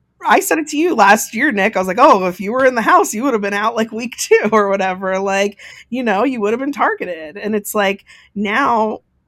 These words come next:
I don't want pe-, that to be an element of this game. Of course, it's an element in real life. It just feels, ugh, it just feels, like, annoying 'cause it's like all these people were working together and it was, like, a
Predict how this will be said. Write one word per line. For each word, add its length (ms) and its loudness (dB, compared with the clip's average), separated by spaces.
I 100 2
don't 300 0
want 240 -4
pe-, 200 -12
that 240 0
to 100 -4
be 480 -6
an 120 -4
element 440 -4
of 120 -14
this 200 -10
game. 420 -16
Of 160 0
course, 260 -2
it's 140 -10
an 60 -4
element 340 -2
in 100 -8
real 240 -4
life. 300 -8
It 100 -8
just 220 -8
feels, 400 -4
ugh, 320 -6
it 100 -10
just 220 -8
feels, 300 -4
like, 440 -4
annoying 500 0
'cause 140 -4
it's 180 -8
like 260 0
all 140 8
these 160 0
people 280 0
were 140 4
working 320 -2
together 480 0
and 120 0
it 60 -6
was, 100 -2
like, 100 0
a 120 -2